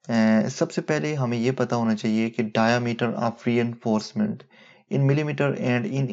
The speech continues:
inches both कितना होता है। ओके, so हमारे पास सिक्स एम एम की बार भी होती है, एट एम एम, टेन, ट्वेल्व, सिक्सटीन, ट्वेंटी, ट्वेंटी फ़ाइव, ट्वेंटी एट, थर्टी टू, थर्टी सिक्स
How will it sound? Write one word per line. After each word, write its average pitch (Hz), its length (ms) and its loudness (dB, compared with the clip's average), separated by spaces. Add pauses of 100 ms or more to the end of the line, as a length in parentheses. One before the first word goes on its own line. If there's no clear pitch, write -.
inches 120 280 -2 (160)
both 113 240 0 (440)
कितना 139 360 0
होता 110 480 -2
है। 139 100 -16 (120)
ओके, 160 260 -4 (800)
so 117 60 4 (460)
हमारे 117 300 2
पास 120 440 -2
सिक्स 120 580 -4
एम 131 200 0
एम 131 120 0
की 131 140 -2
बार 120 260 2
भी 123 120 -4
होती 117 320 -4
है, 113 240 -2
एट 123 300 0
एम 120 140 0
एम, 117 280 -2 (400)
टेन, 123 460 0 (100)
ट्वेल्व, 120 440 0 (220)
सिक्सटीन, 120 760 -4
ट्वेंटी, 117 680 -2 (420)
ट्वेंटी 127 280 2
फ़ाइव, 117 320 0
ट्वेंटी 113 540 -2
एट, 113 340 -2
थर्टी 117 200 -2
टू, 113 340 -2 (360)
थर्टी 113 180 0
सिक्स 117 360 -8